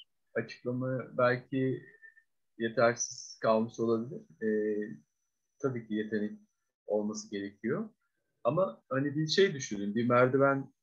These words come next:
düşünün. Ee, yetenek sizi o merdivenin sonuna kadar çıkarabilir.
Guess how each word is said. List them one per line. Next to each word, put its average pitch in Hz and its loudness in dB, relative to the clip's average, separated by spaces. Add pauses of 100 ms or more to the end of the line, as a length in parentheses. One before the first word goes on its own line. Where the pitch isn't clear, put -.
düşünün. 123 -6 (160)
Ee, 110 -8 (1300)
yetenek 180 2
sizi 208 -2 (280)
o 147 0
merdivenin 170 4
sonuna 175 -2
kadar 165 2
çıkarabilir. 143 2